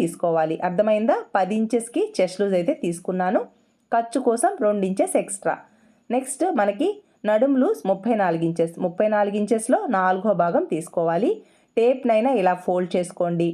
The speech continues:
లేదు క్యాలిక్యులేట్ అయినా చేసుకోండి. ముప్పై నాలుగు ఇంచెస్లో నాలుగో భాగం టేప్ని ఇలా ఫోల్డ్ చేసుకుంటే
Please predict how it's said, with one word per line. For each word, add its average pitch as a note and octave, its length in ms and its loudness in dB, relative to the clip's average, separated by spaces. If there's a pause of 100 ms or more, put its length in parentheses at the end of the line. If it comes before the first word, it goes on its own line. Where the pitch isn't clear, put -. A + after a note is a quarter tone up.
(380)
లేదు A3 400 0 (400)
క్యాలిక్యులేట్ G3 460 0
అయినా A#3 140 2 (100)
చేసుకోండి. D#3+ 520 -2 (1700)
ముప్పై G#3+ 280 2 (100)
నాలుగు F#3+ 280 0
ఇంచెస్లో G3 400 0 (160)
నాలుగో F3+ 340 2 (100)
భాగం F3 240 2 (140)
టేప్ని G3 340 -2
ఇలా E3 200 0
ఫోల్డ్ F3 300 0
చేసుకుంటే F3+ 480 -2